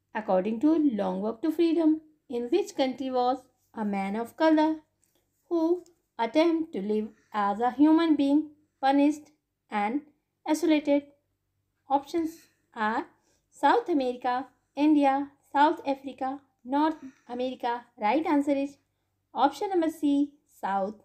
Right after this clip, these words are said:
Africa. Next question. On which day did The inauguration ceremony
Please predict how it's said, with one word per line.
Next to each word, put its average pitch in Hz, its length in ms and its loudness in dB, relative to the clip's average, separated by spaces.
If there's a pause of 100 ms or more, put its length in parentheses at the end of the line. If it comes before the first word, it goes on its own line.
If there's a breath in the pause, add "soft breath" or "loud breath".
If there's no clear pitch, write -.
(160)
Africa. 302 600 -2 (1400)
Next 311 300 0
question. 302 540 2 (1080)
On 240 300 2
which - 280 -2
day 247 280 0 (300)
did 247 400 -6 (280)
The 208 220 -4 (140)
inauguration 269 840 -2
ceremony 233 580 -6